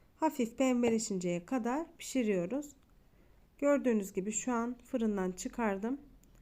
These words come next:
Üstleri hafif pembeleşmiş, kızarmış. Evinizin içi Hindistan cevizi kokusuyla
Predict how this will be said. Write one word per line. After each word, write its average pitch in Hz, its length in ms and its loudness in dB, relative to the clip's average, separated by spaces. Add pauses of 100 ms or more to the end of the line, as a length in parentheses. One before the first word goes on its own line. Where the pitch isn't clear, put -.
(120)
Üstleri 247 420 0
hafif 269 480 -2 (200)
pembeleşmiş, 196 720 0
kızarmış. 214 720 -4 (840)
Evinizin 226 560 2
içi 233 400 2
Hindistan 226 560 0
cevizi 190 380 2
kokusuyla 233 800 0